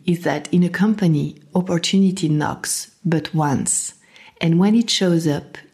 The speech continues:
it's better to seize it first and think later. Of course, new opportunities mean new challenges,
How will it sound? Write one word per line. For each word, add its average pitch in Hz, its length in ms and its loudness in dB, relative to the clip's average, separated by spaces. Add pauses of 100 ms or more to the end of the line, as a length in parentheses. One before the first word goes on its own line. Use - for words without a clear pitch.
it's 180 200 -2
better 170 320 -2
to 165 160 -8
seize 214 400 0
it 208 160 -4
first - 560 -4 (220)
and 160 200 0
think 147 480 -2 (200)
later. 143 520 0 (800)
Of 196 160 -4
course, 202 600 -2
new 233 300 4
opportunities 180 840 0
mean 175 240 4
new 180 200 4
challenges, 190 920 -2